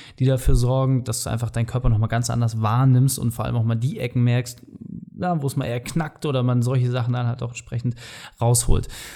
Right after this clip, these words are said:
Was mich immer ganz besonders interessiert ist, okay, wie öffne ich mich diesem Thema? Ja, weil dieser erste Schritt, ja, nochmal, es gibt so viele Vorbehalte und ich glaube, jeder, der jetzt hier gerade zuhört, denkt, hey, ganz ehrlich,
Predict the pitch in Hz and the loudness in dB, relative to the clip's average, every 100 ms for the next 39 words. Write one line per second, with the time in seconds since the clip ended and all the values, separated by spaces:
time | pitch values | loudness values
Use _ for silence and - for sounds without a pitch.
0 | - - - - - _ _ _ - 127 | -20 -20 -20 -20 -20 _ _ _ -2 2
1 | 135 175 196 202 190 175 - - 156 147 | 6 4 4 0 0 -2 -4 -4 -4 0
2 | 131 151 160 139 143 131 147 151 - - | 0 0 -2 -4 -4 -4 -2 -2 -2 -4
3 | 117 127 120 127 143 - 151 - 113 - | -4 2 2 2 0 0 0 0 -2 0
4 | 104 101 - 101 123 127 - 127 135 123 | 0 0 0 -4 -4 -8 -4 0 2 2
5 | 120 120 117 120 - 147 151 135 - - | 2 2 2 0 0 0 0 0 -2 -2
6 | 160 - - - 123 135 - 147 139 113 | -2 -2 -8 -6 -4 -2 -2 -2 -2 -2
7 | 107 135 - 120 165 - 151 - 139 139 | -2 -2 -2 -2 0 6 6 6 -2 0
8 | 131 131 139 123 - 117 123 139 131 127 | 0 0 0 -2 -2 0 2 2 2 0
9 | 123 135 120 117 - 127 123 110 - 85 | 0 -2 0 0 0 -2 -2 -4 -4 -6
10 | - 92 92 98 92 95 | -6 -8 -8 -6 -6 -6